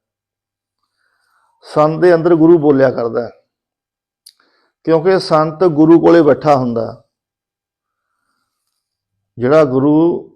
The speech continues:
ਸਾਡੇ ਅੰਦਰ ਹੈ ਨਾ, ਗੁਰੂ ਗ੍ਰੰਥ ਸਾਹਿਬ ਸਾਨੂੰ ਸਾਡੇ ਅੰਦਰ ਭੇਜਦੇ ਨੇ ਵੀ, "ਮੈਂ ਤੇਰੇ ਅੰਦਰ ਬੈਠਾ, ਉੱਥੇ ਮੇਰੇ ਨਾਲ ਗੱਲ ਕਰਿਆ ਕਰ।"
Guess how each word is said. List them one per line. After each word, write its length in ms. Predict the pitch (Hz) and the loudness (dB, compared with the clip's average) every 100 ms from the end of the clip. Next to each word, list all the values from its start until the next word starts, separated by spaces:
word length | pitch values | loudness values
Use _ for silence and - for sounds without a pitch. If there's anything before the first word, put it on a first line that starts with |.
| _ - | _ -8
ਸਾਡੇ 400 | 135 131 147 - 139 | -4 0 0 -2 -4
ਅੰਦਰ 320 | 131 143 143 | -2 -2 -2
ਹੈ 160 | 135 | -2
ਨਾ, 520 | 127 143 165 156 156 _ _ _ _ _ _ _ _ _ _ _ _ _ _ _ 247 | -4 -4 -6 -10 -16 _ _ _ _ _ _ _ _ _ _ _ _ _ _ _ -12
ਗੁਰੂ 360 | 131 135 160 156 | -6 0 0 2
ਗ੍ਰੰਥ 280 | 156 151 151 | 2 2 0
ਸਾਹਿਬ 200 | 165 156 | -4 -2
ਸਾਨੂੰ 280 | 160 156 156 | -4 -6 -4
ਸਾਡੇ 220 | 143 151 | -2 -2
ਅੰਦਰ 240 | 143 147 | -2 -4
ਭੇਜਦੇ 460 | 143 156 131 131 131 | -2 -2 -2 -2 -6
ਨੇ 300 | 139 143 131 _ _ - | -6 -8 -12 _ _ -14
ਵੀ, 180 | 135 147 | -6 -6
"ਮੈਂ 220 | 143 139 | -4 -6
ਤੇਰੇ 240 | 139 143 151 139 | -6 -4 -4 -4
ਅੰਦਰ 240 | 135 135 | -4 -2
ਬੈਠਾ, 340 | 131 127 - | -4 -6 -6
ਉੱਥੇ 280 | 151 147 175 | -6 -4 -6
ਮੇਰੇ 160 | 147 131 | -6 -6
ਨਾਲ 160 | 131 | -4
ਗੱਲ 200 | 127 120 | -4 -4
ਕਰਿਆ 260 | 110 113 113 | -6 -8 -8
ਕਰ।" 280 | - 110 | -12 -14